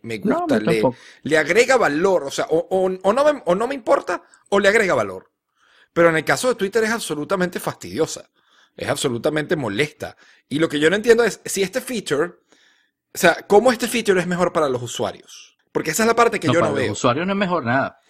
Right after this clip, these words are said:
Speaker 1: Exacto. Entonces, si no es mejor para los usuarios, estás traicionando a tus usuarios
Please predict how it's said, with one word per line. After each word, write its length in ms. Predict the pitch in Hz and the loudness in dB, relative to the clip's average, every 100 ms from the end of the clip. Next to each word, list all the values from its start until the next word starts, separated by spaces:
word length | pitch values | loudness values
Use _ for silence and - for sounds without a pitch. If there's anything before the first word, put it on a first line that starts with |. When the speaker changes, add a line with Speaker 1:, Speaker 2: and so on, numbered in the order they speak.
| - _ | -20 _
Speaker 1:
Exacto. 720 | - 147 - 190 208 - 127 - | -2 -2 0 2 2 0 -12 -8
Entonces, 300 | 139 156 139 | -6 -6 -6
si 80 | 139 | -6
no 100 | 208 | -4
es 60 | |
mejor 240 | 247 247 - | 0 0 2
para 160 | 240 | 2
los 100 | 208 | 2
usuarios, 460 | 175 - 131 156 - | 0 0 0 -2 -4
estás 260 | 120 107 - | -6 -6 -2
traicionando 720 | 160 120 90 104 202 277 170 | -2 -2 -8 0 2 2 0
a 80 | - | -4
tus 120 | 104 | -10
usuarios 640 | 98 - 95 87 95 190 | -10 -10 -8 -8 -6 -8